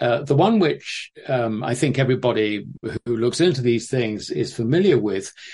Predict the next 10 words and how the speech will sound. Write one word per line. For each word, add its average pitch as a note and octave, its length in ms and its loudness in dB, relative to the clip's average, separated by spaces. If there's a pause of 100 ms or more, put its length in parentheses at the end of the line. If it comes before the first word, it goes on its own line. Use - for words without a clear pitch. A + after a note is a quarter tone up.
(300)
uh, B2+ 280 0
are C3+ 260 2
the C3+ 140 0
U B2+ 300 2
S C#3+ 140 -2
Treasury C#3 460 -2
tick A3 260 -2
figures, G2+ 580 -6 (400)
which D3+ 320 4
between D3+ 800 2